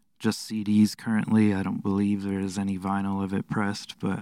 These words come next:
I think they are in the works of doing some of their projects on vinyl from Barrow Horde. Uh, the last time Tristan was in here, he said that he was gonna be doing different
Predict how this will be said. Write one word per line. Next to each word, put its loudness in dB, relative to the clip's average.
I -4
think -2
they -4
are -2
in 0
the -4
works -2
of -12
doing 2
some -10
of -4
their 2
projects -4
on -6
vinyl -2
from -2
Barrow -2
Horde. -4
Uh, -8
the -4
last -4
time -12
Tristan -8
was -8
in -6
here, -4
he -6
said -10
that -4
he -4
was -8
gonna -8
be -4
doing 0
different -2